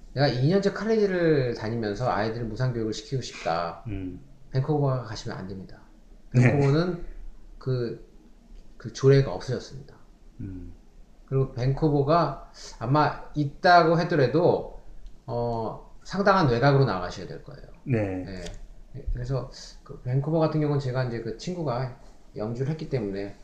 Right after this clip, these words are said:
Speaker 2: 네.
Speaker 1: 들은 얘기가 있거든요. 그 친구 애 같은 경우는 자기 와이프가 이 년제를 다녔음에도 불구하고
Speaker 2: 네.
Speaker 1: 혜택을 못 받았어요. 그래서 와이프가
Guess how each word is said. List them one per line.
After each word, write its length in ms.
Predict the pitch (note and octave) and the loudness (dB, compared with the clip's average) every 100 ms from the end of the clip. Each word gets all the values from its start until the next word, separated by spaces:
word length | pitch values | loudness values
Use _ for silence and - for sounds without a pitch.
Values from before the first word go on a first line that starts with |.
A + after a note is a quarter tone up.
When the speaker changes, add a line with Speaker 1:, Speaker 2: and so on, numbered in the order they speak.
| - | -12
Speaker 2:
네. 160 | A#2 G#2+ | -6 -2
Speaker 1:
들은 180 | G2+ C3 | 0 0
얘기가 160 | G#2+ G#2+ | 0 -2
있거든요. 600 | - A#2 G2 F2+ C#3 E3+ - - - - - | -4 -6 -6 -6 -8 -8 -18 -20 -20 -20 -16
그 80 | A2+ | -6
친구 1000 | C#3 C3 B2+ A#2+ A2+ A2 G#2 G2 - - - - - - - - - - - - | -2 -2 -2 -2 -2 0 0 -2 -4 -12 -20 -20 -20 -20 -20 -20 -20 -20 -20 -12
애 360 | A#2+ A#2 A#2 A#2 | -4 2 2 2
같은 340 | A2 A2 A#2+ | -2 -2 -6
경우는 500 | A2 G2+ A2 A#2+ A#2 - - - - - | -4 -4 -4 -6 -8 -12 -20 -20 -20 -20
자기 300 | - A2 A#2 | -8 -6 -4
와이프가 800 | A2+ G2 C3+ D3+ C3 G#2 F#2 - G#2 | 0 2 2 0 -6 -4 -2 -2 -2
이 40 | |
년제를 320 | B2 C3 B2+ | 0 2 0
다녔음에도 540 | A#2 G#2+ A#2 B2 A2 G#2 | -2 -4 -4 -6 -6 -6
불구하고 480 | G#2+ G2 F2 B2 A#2+ | -6 -4 -4 -2 0
Speaker 2:
네. 180 | G#2 | 0
Speaker 1:
혜택을 260 | - F#3 D3+ | 0 0 0
못 140 | G2 | -2
받았어요. 360 | - A#2 - F#2 | -4 -4 -6 -14
그래서 260 | F#2+ F#2+ F2+ - - - - - | -14 -14 -14 -14 -16 -20 -20 -10
와이프가 920 | G2 A#2+ C3+ C3+ C3 C3 E3 D#3+ - | -2 2 2 0 -2 0 0 -2 -10